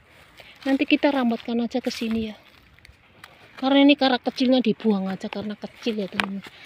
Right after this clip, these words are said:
Kita cari yang besar jumbo aja nih. Udah bermunculan ya.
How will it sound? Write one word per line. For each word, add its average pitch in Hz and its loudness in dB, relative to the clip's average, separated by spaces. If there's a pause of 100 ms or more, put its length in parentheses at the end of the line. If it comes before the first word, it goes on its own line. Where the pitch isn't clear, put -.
(140)
Kita 226 -12
cari 208 -10
yang 196 -12
besar - -14
jumbo 190 -4
aja 196 -14
nih. 202 -8 (2000)
Udah 240 -4
bermunculan 220 -2
ya. 220 -8